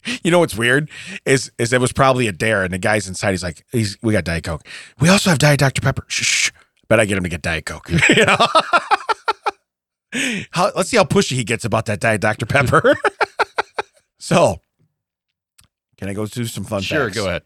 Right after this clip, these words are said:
Speaker 1: All right, you ready? Y-, I, I'm telling you right now, these today, I'm ecstatic. I'm ecstatic. We're gonna start with this one because I'm so excited. Once a queen is deemed, I can't wait because, uh, Nicole just watched all this coronation thing.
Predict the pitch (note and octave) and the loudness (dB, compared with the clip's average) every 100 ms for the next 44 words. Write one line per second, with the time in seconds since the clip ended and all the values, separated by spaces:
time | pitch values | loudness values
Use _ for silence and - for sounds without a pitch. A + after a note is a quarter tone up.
0 | _ G2 F2 C#2 F#2 G#2+ B2 B2+ - B2 | _ -2 -2 -2 -2 2 2 2 -2 -2
1 | C3+ A#2+ D#3+ C3+ D3+ C#3 D3 C#3 B2 A#2+ | -2 0 0 2 2 2 2 4 2 2
2 | A#2+ A#2 C3 - - - C3+ - A#2 G#2+ | 2 2 0 -4 -14 -4 -2 -2 0 2
3 | A#2+ - _ _ _ _ _ - B2+ A2+ | 2 -2 _ _ _ _ _ -4 -4 -4
4 | - E2+ D2+ - - _ _ - - G#2+ | -8 -8 -8 -12 -20 _ _ -12 -6 -6
5 | G2+ F#2 F2+ G3+ D4 F3+ D#3 C3 B2+ A2+ | -6 -10 -2 0 2 2 2 2 2 -2
6 | G#2 A#2 G#2 G#2 - A#2+ G2+ F2 D2+ - | 0 -2 -2 -2 2 2 0 -6 -8 -14
7 | _ _ _ _ _ _ _ _ _ _ | _ _ _ _ _ _ _ _ _ _
8 | _ _ _ - C#3 G#3 - E3 - - | _ _ _ -2 0 0 -2 -4 -4 -2
9 | D3 A2 G2 G2 A2+ A#2 G#2 - - - | 0 0 -2 -6 -2 -2 -2 -8 -14 -4
10 | G#2 A#2+ G#2 G2+ - F#2 E2+ - - - | -4 -2 0 -2 -4 -6 -8 -8 -20 -6
11 | G2 D#2 D2+ A2 G2+ A#2 G#2 G2 G#2 F#2+ | -4 -4 -6 -2 0 2 2 2 0 0
12 | F2 E2+ - F#2 F#2+ A#2 A2 A2+ | -2 -6 -4 -2 0 0 0 0